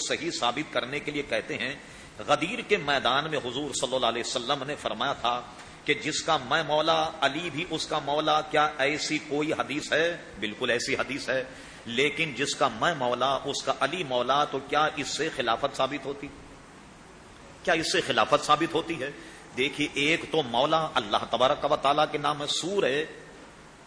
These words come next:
بقر کی آخری آیت، فن-، انت مولانا فانصرنا علی القوم الکافرین۔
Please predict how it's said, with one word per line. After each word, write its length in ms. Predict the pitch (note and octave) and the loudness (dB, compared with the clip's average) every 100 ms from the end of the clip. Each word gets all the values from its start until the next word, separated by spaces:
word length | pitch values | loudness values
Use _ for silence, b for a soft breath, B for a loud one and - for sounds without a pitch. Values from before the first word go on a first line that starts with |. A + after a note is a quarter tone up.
| - - | -20 -6
بقر 340 | A#2+ D3 F#3 | 0 4 4
کی 220 | D#3+ E3+ F3 | 4 -2 2
آخری 420 | F#3+ G#3+ - E3+ | 6 6 4 0
آیت، 240 | A#2 G#2+ E2+ - - - - - - | 2 2 0 -10 -18 -20 -20 -16 2
فن-، 400 | G#3+ F#3+ E3+ C#3+ C#3 C3 - | 4 4 0 0 2 2 4
انت 420 | A3+ G#3 F#3+ - | 2 2 -2 4
مولانا 1080 | E3+ D#3 D3+ C#3 B2+ B2 A#2 C#3+ G#3 A3+ A3 - - | 4 6 4 6 4 4 4 4 4 2 -2 -8 -8
فانصرنا 720 | - B3+ F#3 - F3+ D#3+ D#3+ D3+ | -2 -2 0 2 4 4 4 4
علی 140 | D3 | 4
القوم 400 | D3 - C#3+ C#3+ | 4 4 4 4
الکافرین۔ 680 | C#3+ C#3 C3+ C3+ C#3 C#3 | -2 4 4 6 4 0